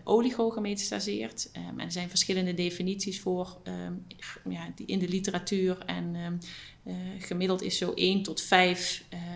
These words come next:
uitzaaiingen op afstand, waarbij we in Nederland eigenlijk meestal een grens van drie hanteren. Ehm, deze v-, eh, vrouwen, ik zeg het altijd vrouwen, ook mannen kunnen borstkanker krijgen, maar het merendeel is vrouw.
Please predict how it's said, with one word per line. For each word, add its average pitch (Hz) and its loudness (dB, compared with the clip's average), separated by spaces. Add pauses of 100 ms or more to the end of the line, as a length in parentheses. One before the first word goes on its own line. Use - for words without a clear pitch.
uitzaaiingen 175 2
op 185 -6
afstand, 202 2
waarbij 180 0
we 175 -2
in 175 0
Nederland 180 0
eigenlijk 175 -6
meestal 175 -2
een 170 -6
grens 180 -4
van 170 -4
drie 220 2
hanteren. 220 -2 (680)
Ehm, 190 0 (140)
deze 214 4
v-, - -6
eh, - -6 (180)
vrouwen, 180 0
ik 170 -8
zeg 190 -4
het 190 -6
altijd 185 -2
vrouwen, 208 6
ook 226 8
mannen 226 12
kunnen 214 8
borstkanker 202 4
krijgen, 196 2
maar 180 2
het 185 -2
merendeel 190 2
is 175 -6
vrouw. 220 2